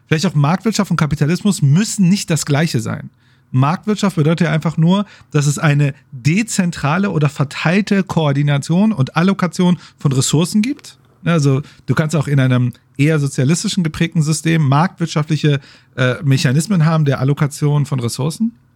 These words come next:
Äh, und Kapitalismus ist eher die, die Idee von Besitz und Partizipation, beziehungsweise, ne, also Profit an dem Eigentum zu haben. Und dort hat Tencent, äh, sorry, äh, in Shenzhen hat China das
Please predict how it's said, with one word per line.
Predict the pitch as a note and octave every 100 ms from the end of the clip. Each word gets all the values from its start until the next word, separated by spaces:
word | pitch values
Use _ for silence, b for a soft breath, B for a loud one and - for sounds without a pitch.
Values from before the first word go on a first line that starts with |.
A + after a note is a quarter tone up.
| _ _ _ _ - b b b b b b
Äh, | D3+
und | D3+ D#3+
Kapitalismus | E3 C#3 D#3 D#3 F3+ D3+
ist | C#3+
eher | F#3+ D3+
die, | D3+ C#3+ -
die | D3 C#3+ C#3+
Idee | C3+ D3
von | D3+ C3+ C3 -
Besitz | C3+ A#2+ E3+ E3+ - -
und | D3+ C#3+
Partizipation, | - D#3 D#3 D3+ C#3+ C3 - D3+ D3+
beziehungsweise, | C3 C#3+ - B2+ A#2+ A#2 -
ne, | C3
also | A#2 A2+
Profit | - C3+ - D#3 C#3 - B B B
an | - C3
dem | B2
Eigentum | A#2+ B2+ B2 G#2+ A2+ G#2
zu | G2
haben. | G2 F#2 - - b b b b b b
Und | C#3+ C#3+
dort | E3+ G#3 -
hat | D#3+ F#3 F3+ _
Tencent, | - F3+ G3+ G#3 A3 G#3+
äh, | D#3+
sorry, | C#3+ C3+
äh, | A2+ C3 B2+ D3+
in | D3
Shenzhen | C3+ F3 F#3+ A3 A3+ B3 C#4
hat | - C#3 E3
China | - - G3 F#3
das | D#3 D#3 -